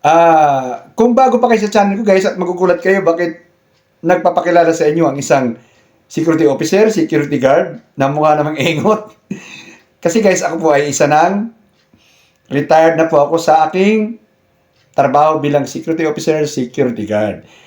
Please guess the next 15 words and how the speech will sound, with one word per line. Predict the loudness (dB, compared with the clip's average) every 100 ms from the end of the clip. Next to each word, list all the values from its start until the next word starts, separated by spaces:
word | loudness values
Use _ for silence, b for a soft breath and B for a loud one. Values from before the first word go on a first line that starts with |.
| b b b
Ito | -4 0
mga | 0 2 0
binabagi | 0 2 2 0 -2
ko | -4
sa | -2
inyo, | -2 0
guys, | 0 0 -6 -10 -2
ay | 0 2 0 -4 -10 b b b b b -10
ito | -2 0
yung | 2 2
na-acquire | 0 0 0 0 -4
ko | -2 0 -2
sa | -4 -4 -4
aking | -4 -4
mga | -2 -4 -6 -12